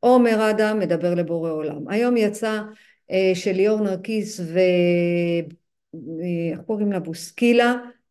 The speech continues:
לבורא עולם. פתאום כולם מאמינים. אביב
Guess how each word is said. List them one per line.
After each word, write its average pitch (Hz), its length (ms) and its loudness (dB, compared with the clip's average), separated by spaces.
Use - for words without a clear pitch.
לבורא 190 500 4
עולם. 170 440 4
פתאום 370 420 4
כולם 359 320 2
מאמינים. 403 500 -4
אביב 240 320 6